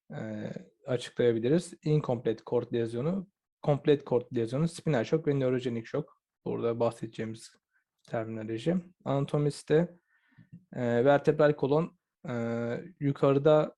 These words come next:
kafa kaydesiyle aşağıda pelvis ile birleşiyor. Her bir vertebra önde, e, gövde kısmı, arkada içinde medulla spinalis ve sinir köklerinin geçeceği arka elemanlar olarak ayrılıyor. E, epidemioloji ve etiyolojisi,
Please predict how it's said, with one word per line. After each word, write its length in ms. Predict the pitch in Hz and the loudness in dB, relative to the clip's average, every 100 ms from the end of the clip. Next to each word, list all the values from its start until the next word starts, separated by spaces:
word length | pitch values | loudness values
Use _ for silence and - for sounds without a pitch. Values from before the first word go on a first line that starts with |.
| _ | _
kafa 300 | - 127 151 | -4 0 2
kaydesiyle 580 | 151 127 120 110 135 131 | 4 2 2 -4 0 0
aşağıda 400 | 127 135 117 - | 0 0 -2 0
pelvis 440 | 135 123 120 - | 0 0 -4 -10
ile 120 | 117 | -10
birleşiyor. 540 | 110 110 120 - 147 170 - _ _ _ - | -6 -4 -4 2 2 2 -6 _ _ _ 0
Her 260 | 160 156 | 2 4
bir 160 | 156 139 | 4 4
vertebra 460 | 135 135 135 147 | 4 2 2 2
önde, 540 | 139 131 135 139 - - _ _ _ 156 | 2 0 0 0 0 -6 _ _ _ -6
e, 260 | 120 117 | -2 0
gövde 380 | 120 127 127 143 | 2 2 2 0
kısmı, 320 | - - 151 | -2 -8 -2
arkada 560 | 131 127 - 139 156 160 | 0 0 0 2 2 0
içinde 360 | - - 143 | -6 -8 -2
medulla 360 | 135 131 139 131 | 0 0 0 0
spinalis 600 | - - 139 131 139 - | -4 -4 0 2 0 -4
ve 60 | 135 | -6
sinir 220 | - 143 | -4 -4
köklerinin 520 | - 127 127 123 135 | -2 -2 -2 -2 0
geçeceği 480 | 127 120 120 143 165 | -2 -4 -2 -2 2
arka 300 | 131 135 143 | 2 2 0
elemanlar 420 | 123 117 117 113 | 0 -2 -2 -2
olarak 380 | 117 113 113 - | -2 -2 -2 -2
ayrılıyor. 540 | 123 151 147 143 151 - _ _ _ _ _ _ _ _ _ _ _ - | 0 2 2 2 0 -4 _ _ _ _ _ _ _ _ _ _ _ -14
E, 400 | 117 117 117 117 | -8 -6 -4 -4
epidemioloji 760 | 165 143 151 156 151 147 143 156 | -2 -2 0 2 2 2 0 -2
ve 100 | 143 | -2
etiyolojisi, 720 | 135 - 135 131 123 - 165 | -2 -2 -4 -4 -6 -2 -2